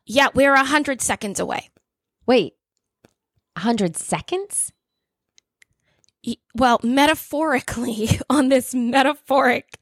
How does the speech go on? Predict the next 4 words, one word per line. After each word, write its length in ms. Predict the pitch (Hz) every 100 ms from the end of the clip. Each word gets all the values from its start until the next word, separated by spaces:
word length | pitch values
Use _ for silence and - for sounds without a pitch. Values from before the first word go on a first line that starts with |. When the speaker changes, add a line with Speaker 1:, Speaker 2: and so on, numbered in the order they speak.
| _ -
Speaker 1:
doomsday 480 | 254 240 233 240
clock, 520 | 202 208 190 190 _ - - - - - - -
we 360 | 240 262 240 247
are, 580 | 233 233 220 220 220 214